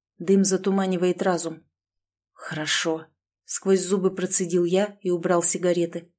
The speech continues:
"Говори уже, не тяни". Он пристально посмотрел мне в глаза. Мне показалось, что зрачки его медленно сужаются и превращаются в тонкую вертикальную полоску.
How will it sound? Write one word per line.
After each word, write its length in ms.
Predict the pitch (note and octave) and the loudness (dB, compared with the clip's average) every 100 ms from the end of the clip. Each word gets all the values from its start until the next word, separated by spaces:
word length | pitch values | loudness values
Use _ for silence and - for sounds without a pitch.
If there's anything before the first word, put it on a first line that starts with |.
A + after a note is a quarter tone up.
| _ _ _ | _ _ _
"Говори 440 | - E3+ F3 F#3+ F#3+ | -6 0 4 4 4
уже, 360 | F3 D#3+ D#3+ - | 2 -4 -10 -10
не 160 | F3+ E3+ | -6 -4
тяни". 480 | F#3 F#3 E3+ E3+ _ _ _ _ _ _ _ _ - | -2 -2 -2 -6 _ _ _ _ _ _ _ _ 2
Он 200 | C4 C#4+ | 6 6
пристально 520 | A#3+ B3 - A3 G#3+ | 6 4 4 2 0
посмотрел 540 | G3+ G3 G3+ G3 A3 | 0 0 0 2 2
мне 220 | G#3+ G3+ G3 | 2 0 0
в 60 | |
глаза. 500 | F#3+ G3+ G3 F3 E3 - _ _ _ _ | 0 0 0 -2 -6 -12 _ _ _ _
Мне 260 | F#3 G3 G#3+ | 0 2 2
показалось, 580 | G#3 G3+ F#3+ A3 G#3+ G3 | -2 -4 0 2 2 0
что 240 | - G#3 | -2 -2
зрачки 500 | F#3+ G3 G3 - A#3 | -2 -2 -2 -4 -2
его 240 | A3 G3 | 0 2
медленно 480 | G3 G3 G#3 G3 G3 | 2 2 2 2 4
сужаются 840 | G3+ G3+ F3+ A3 A#3 F3+ - - - _ | 4 2 0 0 0 0 -4 -6 -10 _
и 100 | - | -10
превращаются 1000 | G3 G3 F3+ F3 F3 - A3 A3 G3+ - | -6 -4 -4 -4 -4 -2 -2 -2 -4 -6
в 100 | F#3+ | -8
тонкую 600 | - - A3 A3 G#3+ G#3 | -10 -4 -2 0 0 -2
вертикальную 840 | F#3+ F#3+ - G3 - F#3 F#3 F#3 F#3 | -2 -4 -6 -6 -2 0 0 -2 -4
полоску. 720 | F#3 F3+ F3 E3+ - F#3 F3 | -4 -2 -2 -4 -6 -10 -14